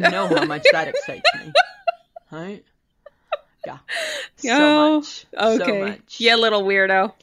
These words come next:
Speaker 1: I'm a weirdo.
Speaker 2: <laughs> Okay. Okay. So apparently Saskatchewan will never, will never have anybody win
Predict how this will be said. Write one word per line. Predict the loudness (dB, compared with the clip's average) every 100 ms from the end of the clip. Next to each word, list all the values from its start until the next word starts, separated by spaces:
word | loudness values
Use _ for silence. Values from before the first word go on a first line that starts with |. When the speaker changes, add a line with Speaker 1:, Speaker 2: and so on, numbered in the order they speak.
| _
Speaker 1:
I'm | -8 -4
a | -4
weirdo. | 0 4 6 6 6 4 0 -2 -2 -4
Speaker 2:
<laughs> | -4 -4 -2
Okay. | -4 0 -2 -2 -6 -14 -12 2
Okay. | 4 6 4 2 0
So | 6 8 6 2 _ _ _ _
apparently | -8 -2 2 2 2 -4 -4 -4 -6 _ _
Saskatchewan | -10 -2 2 2 2 -2 -2
will | -2
never, | -2 0 2 4 2 2 -2 _ _ _
will | -2 2
never | 2 2 2
have | 2 -2 -2
anybody | -4 -2 -2 -2 -2 -2 -6 -10 _ _ _ _ _ _ _ _ _ _ _ _ -6
win | -2 0 0 -4 -6